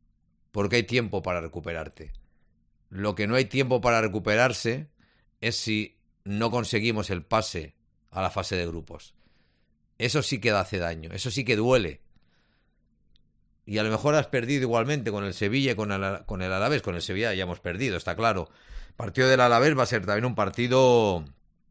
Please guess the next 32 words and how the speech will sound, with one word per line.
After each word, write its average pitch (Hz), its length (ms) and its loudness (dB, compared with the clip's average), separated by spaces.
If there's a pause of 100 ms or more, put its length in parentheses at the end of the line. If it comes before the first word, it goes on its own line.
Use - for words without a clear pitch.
(760)
difícil 113 520 2
de 92 80 -2
gestionar 131 720 0 (580)
porque, 92 840 -4 (640)
bueno, 107 200 -4
está 104 180 -2
claro 120 180 2
que 101 80 -2
si 101 120 -6
hemos 92 180 -4
ganado 92 320 -4
fácil, 98 560 -4 (840)
mm, 90 180 -10
será 101 260 0
distinto, 127 680 0 (420)
pero 113 220 2
si 104 640 0
el 98 80 -2
resultado 107 560 0
es 123 60 2
muy 127 220 2
apretado, 131 640 4
vas 113 240 2
a 117 40 4
ir 113 120 2
a 110 60 2
Vitoria, 127 680 2 (500)
quieras 123 320 2
o 113 60 0
no 104 140 0
quieras, 123 320 2
pensando 117 680 0